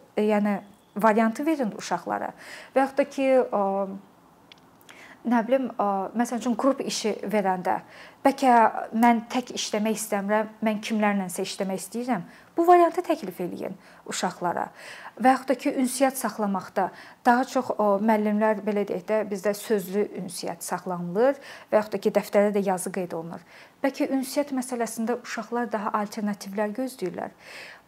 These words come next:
Onları təklif eləyin. Ə, və yaxud da bir də mən bir şey də həm də vurğulamaq istərdim. Uşaqların, məsəl üçün,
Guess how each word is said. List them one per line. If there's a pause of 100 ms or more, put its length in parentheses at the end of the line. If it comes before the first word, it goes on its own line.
(340)
Onları
təklif
eləyin. (640)
Ə, (640)
və
yaxud
da (800)
bir
də (340)
mən
bir
şey
də
həm
də
vurğulamaq
istərdim. (220)
Uşaqların,
məsəl
üçün,